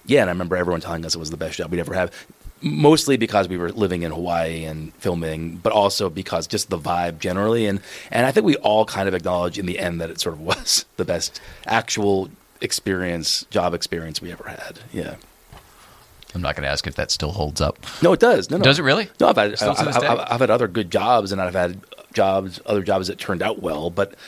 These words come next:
Speaker 1: but that, that for actual enjoyment, you know, we really enjoyed ourselves, and, and it's usually a bad thing. It's seen as a, it's almo-, you know, it's kind of like
Speaker 2: You're
Speaker 1: a,
Speaker 2: not
Speaker 1: uh,
Speaker 2: working hard enough, right?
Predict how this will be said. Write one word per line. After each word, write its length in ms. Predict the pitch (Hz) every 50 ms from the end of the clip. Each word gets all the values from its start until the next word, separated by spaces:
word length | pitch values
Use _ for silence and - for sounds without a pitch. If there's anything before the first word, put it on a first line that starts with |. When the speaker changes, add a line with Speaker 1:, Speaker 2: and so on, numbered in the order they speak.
| - -
Speaker 1:
but 180 | - 101 98 -
that, 240 | - 110 113 117 - - - - _ - - - - 113 117 - -
that 280 | 120 113 120 120 -
for 140 | - - 127
actual 340 | 113 131 151 - 170 156 127
enjoyment, 640 | 104 87 80 - 104 110 135 110 85 85 - - -
you 80 | -
know, 120 | 101 95 90
we 260 | 85 87 104 131 139
really 280 | 110 113 131 127 104 92
enjoyed 320 | 85 82 78 107 113 110
ourselves, 380 | 101 95 - - 92 90 87 92
and, 160 | 98 98 98 - - - - -
and 240 | - 117 123 127 127 127
it's 160 | - - 127
usually 300 | 175 196 196 247 - -
a 60 | -
bad 360 | - - - 110 104 123 113
thing. 220 | - 104 92 87 85
It's 180 | 85 82 -
seen 240 | - - 117 120 117
as 180 | 110 107 90 104
a, 320 | 101 95 92 87 87 85 - _ _ _ _ _ _ _ _ _ _ _ _ _ _ _ - - - - - -
it's 160 | - - - -
almo-, 200 | 147 139 143 -
you 80 | 139 120
know, 80 | 113
it's 180 | 120 - 117 -
kind 220 | - - 120 123
of 80 | 123 104
like 200 | 107 107 104 -
Speaker 2:
You're 100 | - 98
Speaker 1:
a, 40 | -
Speaker 2:
not 160 | 123 123 110
Speaker 1:
uh, 40 | 120
Speaker 2:
working 200 | 135 127 - 92
hard 180 | 78 76 73 73
enough, 360 | 73 73 71 69 - - -
right? 220 | 92 95 110 -